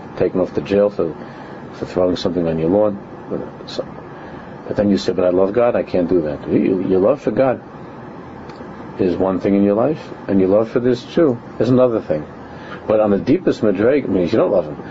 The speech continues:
but on the deepest madrega, on the deepest, deepest level, Kuchabricha Araisa Yisrael Chad. The same way that it would be absurd,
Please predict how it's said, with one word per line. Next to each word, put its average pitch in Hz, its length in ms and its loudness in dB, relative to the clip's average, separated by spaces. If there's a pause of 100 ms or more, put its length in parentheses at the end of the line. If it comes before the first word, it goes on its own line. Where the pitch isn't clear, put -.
(220)
but 104 60 2
on 101 60 4
the 98 120 4
deepest 123 340 2
madrega, 107 720 2 (580)
on 95 80 -4
the 87 100 2
deepest, 104 380 2
deepest 98 360 -2
level, 110 320 4 (500)
Kuchabricha 107 540 2
Araisa 98 440 4
Yisrael 95 540 4 (180)
Chad. - 220 -2 (2250)
The - 60 -12
same 113 220 2
way 113 120 4
that 101 100 2
it 110 140 2
would 104 120 2
be 101 120 4
absurd, 110 360 2